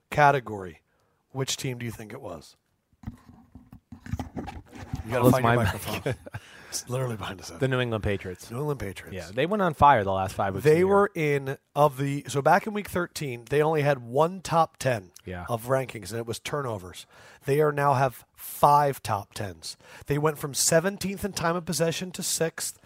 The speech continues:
Speaker 1: They went twelfth in red zone on offense to eighth. They went twelfth in sacks on offense to sixth. They went twenty-first in red zone defense to eighth. And in turnovers, they went from plus three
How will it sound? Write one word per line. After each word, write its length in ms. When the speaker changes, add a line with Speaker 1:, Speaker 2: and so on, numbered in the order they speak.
Speaker 1:
They 120
went 300
twelfth 360
in 140
red 240
zone 160
on 180
offense 300
to 220
eighth. 360
They 140
went 280
twelfth 480
in 120
sacks 440
on 120
offense 460
to 120
sixth. 580
They 100
went 300
twenty-first 1120
in 240
red 260
zone 260
defense 560
to 140
eighth. 380
And 120
in 100
turnovers, 760
they 160
went 240
from 240
plus 480
three 640